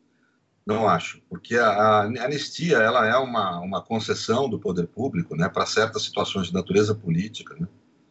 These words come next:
Ah, na realidade, eh,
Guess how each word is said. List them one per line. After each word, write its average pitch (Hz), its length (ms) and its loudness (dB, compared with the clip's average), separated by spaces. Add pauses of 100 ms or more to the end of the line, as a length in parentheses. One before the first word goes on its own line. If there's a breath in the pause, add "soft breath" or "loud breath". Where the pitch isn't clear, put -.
(580)
Ah, 65 520 -8
na 82 120 0
realidade, 95 600 4 (120)
eh, - 480 -10